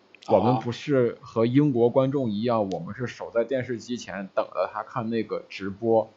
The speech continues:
Speaker 1: 对。
Speaker 2: 然后我们看下载，我们知道这个东西是假的。
Speaker 1: 嗯。
Speaker 2: 然后我们如果看直播的话，虽然我们也可能知道它是假，但是它有一些，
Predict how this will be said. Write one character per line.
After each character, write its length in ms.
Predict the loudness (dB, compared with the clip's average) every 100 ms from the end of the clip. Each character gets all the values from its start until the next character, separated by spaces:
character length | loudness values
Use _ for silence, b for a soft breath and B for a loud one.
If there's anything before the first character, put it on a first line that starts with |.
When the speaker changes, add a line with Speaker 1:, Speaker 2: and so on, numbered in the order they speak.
| _
Speaker 1:
对。 240 | -6 -6 -10 _ _ _ _ _ _ _ _ _
Speaker 2:
然 140 | -2
后 280 | 2 2 0 -4
我 180 | 2 2
们 280 | 4 2 0 -6
看 200 | 0 2
下 220 | 2 2
载， 140 | 2
我 120 | 0
们 160 | -2 -6 -10
知 200 | -2 6
道 180 | 6 6
这 120 | 0
个 80 | -4
东 200 | -4 -6
西 120 | -8
是 280 | -6 -8 -8 _ _ -8
假 340 | -6 -6 -8 0
的。 240 | 2 2 -2 _
Speaker 1:
嗯。 340 | -6 -4 -4 -8 -16 _ _ _ _ _
Speaker 2:
然 140 | 4
后 100 | 6
我 160 | 6 6
们 160 | 4 -2
如 100 | 0
果 100 | 0
看 220 | 2 -2
直 160 | 0
播 180 | -2 0
的 80 | -2
话， 140 | 0 0
虽 160 | 2
然 160 | 2 2
我 120 | 0
们 260 | 0 0 2
也 140 | 0
可 320 | 0 -2 0
能 200 | 2 0
知 140 | 2 6
道 120 | 6
它 120 | 4
是 80 | -6
假， 200 | -6 2
但 100 | 4
是 80 | 4
它 160 | 2 -4
有 160 | -4 -12
一 60 |
些， 340 | -4 0 0